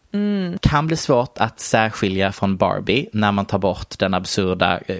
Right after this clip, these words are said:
Speaker 2: kroppsskillnaden
Speaker 1: Mm,
Speaker 2: mellan
Speaker 1: det
Speaker 2: de
Speaker 1: blir
Speaker 2: två.
Speaker 1: väl basically bara, eller man kan ju ta Kylie Jenner. Förutom Kylie har
Speaker 2: Mhm.
Speaker 1: ganska litet huvud.
Speaker 2: Sen har jag en till.
Speaker 1: Mm.
Speaker 2: Polly Pocket.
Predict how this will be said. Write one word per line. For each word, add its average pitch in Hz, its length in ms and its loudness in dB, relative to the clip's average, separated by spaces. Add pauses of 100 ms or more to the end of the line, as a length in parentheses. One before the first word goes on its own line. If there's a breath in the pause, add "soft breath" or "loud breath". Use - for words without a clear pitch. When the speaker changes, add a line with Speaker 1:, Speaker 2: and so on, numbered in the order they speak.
Speaker 2:
kroppsskillnaden - 1600 -2
Speaker 1:
Mm, 233 120 2
Speaker 2:
mellan 254 220 4
Speaker 1:
det 220 80 0
Speaker 2:
de 226 120 4
Speaker 1:
blir 220 120 4
Speaker 2:
två. - 140 0
Speaker 1:
väl 202 120 2
basically 202 400 -2
bara, 190 480 0
eller 233 180 0
man 240 140 -2
kan 254 140 -4
ju 233 40 -2
ta 226 460 2
Kylie 214 320 0
Jenner. 220 280 -2 (340 loud breath)
Förutom 302 240 0
Kylie 320 260 2
har 311 60 4
Speaker 2:
Mhm. 302 120 4
Speaker 1:
ganska 277 260 -2
litet 269 360 -2
huvud. 208 400 -2
Speaker 2:
Sen 139 320 2
har 139 160 4
jag 131 100 2
en 123 120 0
till. 131 360 0 (1300)
Speaker 1:
Mm. 233 120 2 (200)
Speaker 2:
Polly - 280 4
Pocket. - 580 -4